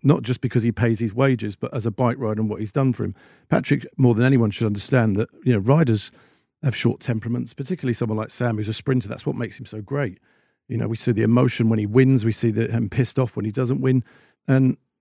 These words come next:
you know, th-, I don't think that things like that should be played out in the press, particularly with the language. You know, if you go crying as a baby, Sam's an adult. You know, he's a, he's a, he's a classy act, class rider, and, you know, he wanted to move on for more money, which Patrick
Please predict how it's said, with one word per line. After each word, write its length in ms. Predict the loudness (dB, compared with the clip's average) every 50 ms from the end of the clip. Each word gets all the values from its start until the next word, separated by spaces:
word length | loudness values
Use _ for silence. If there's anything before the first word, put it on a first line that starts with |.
| _ _ _ _ _ _ _ _ _ _
you 120 | 2 2
know, 160 | 4 2 0 -4
th-, 460 | -6 -8 -8 -8 -6 -8 -6 -2 -2
I 80 | 2
don't 140 | 4 4 2
think 140 | 2 0 -2
that 80 | -6 -8
things 280 | -4 0 0 2 2
like 140 | 0 0 -2
that 160 | -2 -4 -6
should 80 | -4 -4
be 80 | -4
played 240 | -4 -2 -4 -4 -2
out 80 | -4 -4
in 60 | -6
the 80 | -8 -8
press, 260 | -6 -6 -6 -6 -6
particularly 320 | -6 -6 -4 -4 -2 -2
with 80 | -2 -2
the 80 | 0
language. 460 | 0 0 0 0 0 -2 -2 -4 -6 -6
You 40 |
know, 240 | -6 -6 -6 -8 -8 -12 -16
if 140 | -14 -12 -8
you 60 | -6
go 180 | -4 -4 -4
crying 440 | -4 -6 -6 -6 -6 -4 -4 -4 -6
as 100 | -6 -6
a 40 | -8
baby, 360 | -8 -8 -8 -8 -8 -8 -12 -14 _ _ _ _
Sam's 320 | _ -2 0 0 0 0
an 80 | -2 -4
adult. 320 | -4 -6 -6 -8 -10 -8 -4
You 80 | -2
know, 80 | 0 0
he's 220 | 0 0 0 -2
a, 60 | -2 -4
he's 200 | -2 -2 -2 -2
a, 60 | -4
he's 200 | -4 -6 -6 -6
a 60 | -8 -10 -14 _
classy 420 | -8 -4 -2 -2 -2 -2 -2 -2
act, 240 | -2 -2 -4 -6 _
class 300 | -4 -2 -2 -2 -2 -2
rider, 160 | -4 -4 -4 -6 -12 -20 -20 _ _ _ _ 0
and, 240 | 2 2 2 2 0 _ _ 4
you 100 | 6 6
know, 200 | 6 6 4 0 -4 -10 -12 _ -4
he 140 | -2 2 4
wanted 240 | 4 6 4 4
to 80 | 6 6
move 240 | 8 8 8 8 8
on 240 | 6 4 4 2 0 _ _ _ _ _ _ _ _ _ _ _
for 80 | 0 2
more 180 | 2 4 2
money, 240 | 2 0 0 0 -2
which 200 | -2 -4 -6 -4
Patrick 340 | -4 -4 -4 -4 -6 -8 -8